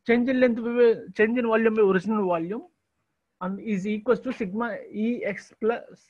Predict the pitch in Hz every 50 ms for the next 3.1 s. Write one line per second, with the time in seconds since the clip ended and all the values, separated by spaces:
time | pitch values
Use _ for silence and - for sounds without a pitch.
0 | _ - 220 214 220 226 208 196 208 220 226 226 214 _ - 220 226 254 254 247
1 | - - - 202 214 226 196 160 156 190 180 143 139 - _ _ _ _ _ _
2 | _ _ _ _ _ _ - 196 180 185 208 208 233 220 185 170 165 160 190 240
3 | 302